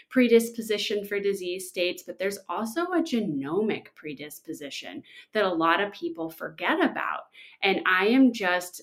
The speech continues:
I mean, honestly, we're in the Renaissance period. One of my colleagues said that, and I was like, "Wow, that's perfect." We are in the Renaissance period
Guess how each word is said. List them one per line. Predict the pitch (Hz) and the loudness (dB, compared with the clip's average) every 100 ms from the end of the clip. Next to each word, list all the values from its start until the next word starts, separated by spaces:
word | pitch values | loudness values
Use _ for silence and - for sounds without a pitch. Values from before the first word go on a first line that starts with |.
| - | -4
I | 208 | 0
mean, | 202 185 - - | 2 2 -2 -4
honestly, | 202 247 254 262 | 0 0 2 0
we're | 226 220 | 0 -2
in | 190 | -4
the | 185 | -6
Renaissance | 156 143 156 165 196 190 190 | -8 -8 -6 -6 -6 -6 -8
period. | - 190 190 190 | -8 -4 -2 -2
One | 160 160 | -4 -4
of | 165 | -4
my | 160 | -4
colleagues | 160 165 156 165 165 | -4 -6 -4 -4 -6
said | - 156 170 | -8 -8 -2
that, | 185 180 | 0 0
and | 170 | -4
I | 165 | -14
was | 165 | -14
like, | 170 165 | -14 -12
"Wow, | - 170 143 | -6 -4 -2
that's | 175 175 - | -2 -4 -8
perfect." | - 165 131 - - | -8 -8 -8 -14 -10
We | 190 - | -10 -8
are | 185 208 254 | -4 0 2
in | 233 | 2
the | 180 | 0
Renaissance | 151 156 165 175 185 - | -2 -6 -6 -8 -10 -12
period | - 151 170 185 | -12 -4 -4 -4